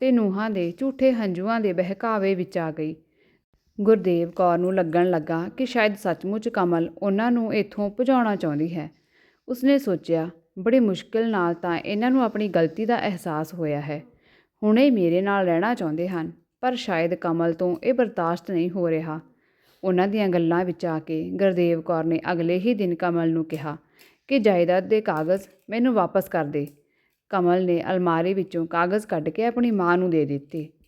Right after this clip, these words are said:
ਹੁਣ ਕਾਗਜ਼ ਬਲਤੇਜ ਤੇ ਬਲਜੀਤ ਦੇ ਹੱਥ ਵਿੱਚ ਆ ਚੁੱਕੇ ਸਨ। ਇੱਕ ਦਿਨ ਜਦੋਂ ਕੋਮਲ ਕਿਸੇ ਕੰਮ ਲਈ ਆਪਣੇ ਸਹੁਰੇ ਘਰ ਗਈ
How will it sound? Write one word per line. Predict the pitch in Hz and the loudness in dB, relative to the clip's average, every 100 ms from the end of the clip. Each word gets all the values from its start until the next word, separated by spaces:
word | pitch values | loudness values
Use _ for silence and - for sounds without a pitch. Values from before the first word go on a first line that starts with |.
| _ _ _ _ _ _ _ - | _ _ _ _ _ _ _ -2
ਹੁਣ | 240 233 | 0 2
ਕਾਗਜ਼ | 196 165 165 185 - - - | 2 0 0 -2 -4 -16 -2
ਬਲਤੇਜ | 214 220 214 180 175 196 190 - | 2 2 2 0 0 -4 -14 -6
ਤੇ | 254 | 0
ਬਲਜੀਤ | 240 226 185 190 196 | 4 4 2 -2 -2
ਦੇ | 208 196 | 0 0
ਹੱਥ | 208 233 233 | 0 -4 -4
ਵਿੱਚ | 180 175 | -6 -4
ਆ | 185 - - | -6 -6 -6
ਚੁੱਕੇ | 220 220 185 | -6 -2 -2
ਸਨ। | 165 160 165 170 _ - | 0 -4 -6 -10 _ -4
ਇੱਕ | 226 226 | 0 2
ਦਿਨ | 196 190 | 2 2
ਜਦੋਂ | 185 180 175 175 170 - _ _ _ _ | 0 0 0 0 -2 -8 _ _ _ _
ਕੋਮਲ | 220 202 185 185 190 | 0 2 2 -2 -4
ਕਿਸੇ | - 254 285 | -6 0 2
ਕੰਮ | 269 185 180 | 4 2 2
ਲਈ | 175 165 - | 2 0 -4
ਆਪਣੇ | 220 226 240 | -8 -2 -2
ਸਹੁਰੇ | 226 185 165 220 | -2 -2 0 0
ਘਰ | 233 220 | 0 0
ਗਈ | 190 160 156 | 0 0 -2